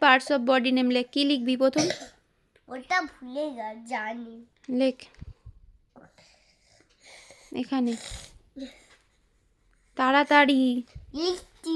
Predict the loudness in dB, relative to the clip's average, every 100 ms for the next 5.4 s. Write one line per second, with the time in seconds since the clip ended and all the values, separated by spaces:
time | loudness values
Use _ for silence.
0 | -2 4 6 8 6 4 -2 -4 -2 -4
1 | -6 -10 -18 _ _ _ _ -20 -14 -14
2 | -14 _ -14 -12 -14 -18 _ -20 -20 _
3 | _ _ _ _ _ -20 -20 -20 -20 -20
4 | -20 -20 -20 _ _ _ _ _ _ _
5 | 0 2 6